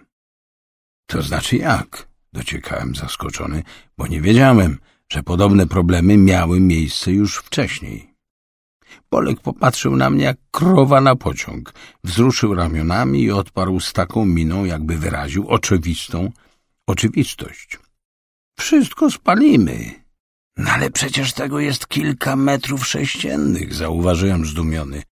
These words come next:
„Jak rozpalimy ognisko, to zjedzie się kilka zastępów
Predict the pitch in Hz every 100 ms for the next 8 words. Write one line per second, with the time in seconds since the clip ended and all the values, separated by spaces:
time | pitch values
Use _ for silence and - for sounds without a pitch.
0 | _ _ _ _ _ - 120 143 - 143
1 | - - 160 165 160 143 120 110 107 -
2 | - 117 117 107 117 151 139 120 113 113
3 | 135 196 120 107 107 - 135 120 120 95